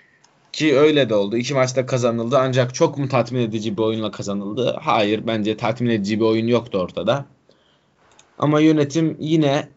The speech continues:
kendini ispatlamamış. Yani Ünal Karaman geldiğinde de Ünal Karaman kendini ispatlamamıştı. Bir başarısı yoktu teknik direktör olarak o güne kadar. Hüseyin Çimşir'in zaten birinci adamlık deney-, deneyimi yoktu. Eddie Newton aynı şekilde. Onun da ilk birinci adamlık deneyimi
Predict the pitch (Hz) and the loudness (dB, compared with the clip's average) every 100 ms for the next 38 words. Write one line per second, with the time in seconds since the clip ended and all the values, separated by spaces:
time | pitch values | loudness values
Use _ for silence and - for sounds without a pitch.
0 | _ _ - 139 147 147 143 - 151 143 | _ _ -2 2 2 2 0 2 2 4
1 | 143 104 110 127 - - _ - 101 110 | 2 2 -4 -6 -10 -14 _ -12 -6 0
2 | 113 123 135 131 127 131 123 127 127 127 | 2 2 2 0 0 -2 0 2 2 0
3 | 139 143 123 110 120 117 127 123 120 113 | -2 0 0 0 -2 -2 0 0 -2 -4
4 | 113 110 110 - - 107 113 104 98 95 | -6 -6 -8 -8 -6 -4 -2 -2 -4 -6
5 | - 143 - _ _ _ 117 113 117 120 | -8 -10 -12 _ _ _ -2 0 2 0
6 | 110 127 123 110 104 101 101 95 92 95 | 0 -2 -2 -2 -8 -8 -10 -10 -8 -4
7 | 95 92 87 95 92 87 101 120 127 - | -4 -4 -6 -8 -6 -4 -2 -2 -4 -10
8 | _ _ _ _ _ _ _ _ _ 127 | _ _ _ _ _ _ _ _ _ -4
9 | - - 143 135 139 120 123 127 120 127 | -2 0 0 0 -2 -2 0 0 4 4
10 | 123 110 101 110 110 110 101 104 104 104 | 4 0 -4 -4 -2 0 0 -2 -4 -8
11 | - 117 107 107 92 104 107 104 98 82 | -10 -6 -2 -2 -2 -2 -2 -2 -4 -6
12 | - 127 127 123 123 123 107 - 82 98 | -6 -2 0 2 0 0 -4 -6 -4 -4
13 | 87 - 87 95 101 117 110 101 95 101 | -6 -8 -8 -4 -2 0 0 0 0 -4
14 | - 104 104 98 95 92 92 90 98 95 | -8 -8 -4 -2 -2 -2 -6 -6 -6 -6
15 | 90 | -8